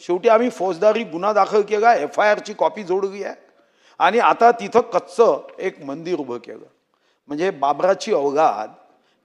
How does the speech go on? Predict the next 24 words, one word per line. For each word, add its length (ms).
हे 80
काय 200
आमचं 360
मंदिरही 360
तोडायला 440
लागले 360
का? 200
तहसीलदार 640
एसडीओच्या 580
समोर 380
अध्यक्ष 360
महाराज 380
या 200
ठिकाणी 400
ही 120
मान्यता 480
दिली 300
आहे. 240
हेही 280
कागद 420
माननीय 300
मंत्री 340
महोदयांना 460
देतो 280